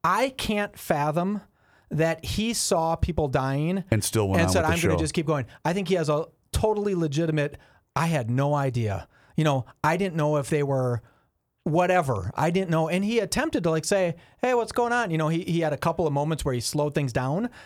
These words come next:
Speaker 1: but they didn't, it, no one said, "Stop. Dude, turn, you know,
Speaker 2: Right.
Speaker 1: turn off the music, run off
Speaker 2: I
Speaker 1: the
Speaker 2: guess,
Speaker 1: stage."
Speaker 2: and that's the biggest problem that I have with it. We, we, we discussed this, you know, a lot yesterday, but it's, it's worth repeating because I think it's a troubling sign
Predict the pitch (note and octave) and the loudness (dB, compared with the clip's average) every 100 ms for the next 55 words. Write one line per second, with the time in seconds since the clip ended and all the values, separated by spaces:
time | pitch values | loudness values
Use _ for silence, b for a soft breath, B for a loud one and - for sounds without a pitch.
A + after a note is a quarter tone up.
0 | B D3 E3+ E3 _ - C#3+ F3 F#3+ F#3 | B -2 0 -2 _ -8 -2 0 0 -2
1 | - _ _ - F3+ - G3+ E3 G#3 G#3+ | -6 _ _ -4 -4 -2 0 2 2 2
2 | F#3+ E3+ - G3 D#3+ A#2+ A2+ b b b | 0 0 0 0 0 -2 -6 b b b
3 | - - - - - - _ _ _ - | -4 -2 -2 -4 -6 -10 _ _ _ 0
4 | G3 - A3+ C#4 G#3 D#3+ C#3+ C3+ G2+ F#2 | 0 2 0 0 0 0 0 0 2 2
5 | F2 - _ - C4+ B3+ A3+ G#3+ G#3 C#3+ | 2 -2 _ 0 0 2 0 -2 -2 -2
6 | D#3+ D3+ A#3 A#3+ C#3 E3+ G3+ C#3+ D3+ - | 0 2 4 4 4 4 4 6 4 4
7 | - C3 C3 A#2+ - A#2+ G#2+ G2 F#2 F2+ | 2 4 2 2 2 0 2 0 2 2
8 | G2 F#2 F2 F2 F#2 B2+ C3+ D3+ A2 - | 2 0 0 0 2 0 2 -2 -2 -2
9 | D3 C3+ - G#2+ - G2 - - A#2+ F2 | 0 2 2 2 2 -2 -2 -2 0 0
10 | E2+ F2 F2+ G2 - A#2 F#2 B2 F#2 - | 0 0 0 0 0 -2 2 0 0 0
11 | - C#3 D3+ G3+ A2 F2 - C3+ B2 G2+ | 0 2 0 0 -2 -2 -2 0 0 0
12 | G2+ A2+ D3+ - G#3+ F#3 - C3 - G#2+ | 0 2 2 2 0 2 0 -2 2 2
13 | A2 A#2 G#2+ - G2+ G2 F2+ D2+ | 2 0 0 0 0 2 2 0